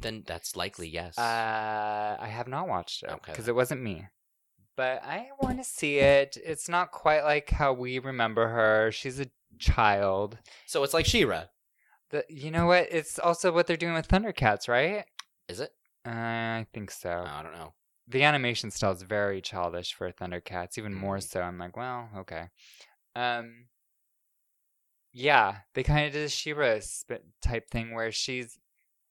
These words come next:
Speaker 2: rather than being the head villain,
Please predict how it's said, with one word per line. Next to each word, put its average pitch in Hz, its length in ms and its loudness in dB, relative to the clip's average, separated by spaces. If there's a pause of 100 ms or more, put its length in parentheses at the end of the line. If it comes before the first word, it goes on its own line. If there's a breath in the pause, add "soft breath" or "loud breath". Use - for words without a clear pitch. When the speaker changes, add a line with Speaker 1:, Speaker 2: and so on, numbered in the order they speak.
(160)
Speaker 2:
rather 120 420 2
than 139 240 -2
being 123 420 -6
the 113 120 4
head 110 480 -4
villain, 147 560 -4